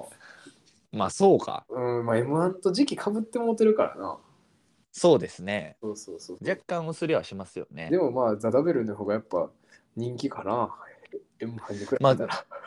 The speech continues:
Speaker 1: まあ、そりゃそうでしょう。
Speaker 2: でも結局、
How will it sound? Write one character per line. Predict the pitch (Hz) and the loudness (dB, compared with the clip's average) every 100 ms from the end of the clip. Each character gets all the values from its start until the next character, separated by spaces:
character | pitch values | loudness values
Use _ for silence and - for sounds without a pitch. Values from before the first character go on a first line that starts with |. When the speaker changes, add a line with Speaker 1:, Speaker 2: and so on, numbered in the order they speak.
| - _ _ _ - | -20 _ _ _ 6
Speaker 1:
ま | 135 | 8
あ、 | |
そ | 120 160 | 8 4
り | - | 2
ゃ | |
そ | - 156 | 0 0
う | 135 | 0
で | 95 | -2
し | - | -8
ょ | 69 _ _ _ _ - - - _ _ _ _ _ _ _ _ - | -10 _ _ _ _ -20 -20 -20 _ _ _ _ _ _ _ _ 0
う。 | |
Speaker 2:
で | 160 | 2
も | 135 127 135 | 4 0 -4
結 | 143 | -6
局、 | - 143 151 | -6 -4 -2